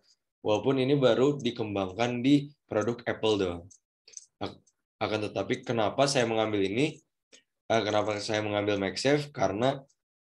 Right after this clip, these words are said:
eh, sudah banyak sekali, eh,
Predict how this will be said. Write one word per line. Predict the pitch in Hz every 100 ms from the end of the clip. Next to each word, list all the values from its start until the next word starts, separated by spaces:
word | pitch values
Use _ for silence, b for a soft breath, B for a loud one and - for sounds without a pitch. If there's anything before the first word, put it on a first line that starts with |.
| _ _ _ 107
eh, | 107 104 101 104 98 101
sudah | - 107 107
banyak | 101 98 101
sekali, | - - 92 117 147 147 _ _ _
eh, | 113 107